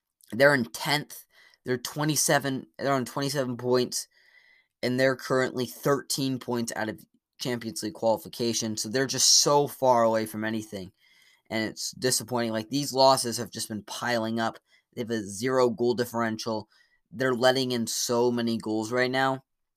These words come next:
and they can't score as much as they sh-, probably should be. They have so much talent.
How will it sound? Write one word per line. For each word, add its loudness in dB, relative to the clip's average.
and -2
they 0
can't -4
score 2
as -4
much -2
as -10
they -4
sh-, -6
probably 0
should -2
be. -6
They -4
have 0
so 2
much -4
talent. -4